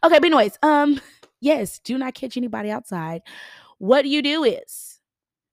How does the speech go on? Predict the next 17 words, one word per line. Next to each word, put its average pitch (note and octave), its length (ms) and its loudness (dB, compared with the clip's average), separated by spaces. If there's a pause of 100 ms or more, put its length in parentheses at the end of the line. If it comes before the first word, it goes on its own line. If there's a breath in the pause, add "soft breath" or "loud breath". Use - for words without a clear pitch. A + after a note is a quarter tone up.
you A3+ 140 -6
cover C4 300 -2
yourself. F#3+ 420 -8 (720)
And A3 280 -4
you B3 160 -6
remain A3+ 400 -8
professional. - 720 -8 (280)
You A3 380 -12
keep, B3+ 540 -10 (180)
um, F#3+ 300 -6
a F#3 60 -10
professional A3 580 -12
tone A3+ 340 -8
at F#3+ 160 -8
all G#3 220 -2
times. A#3+ 720 -10 (1120)
Um, G3 680 -6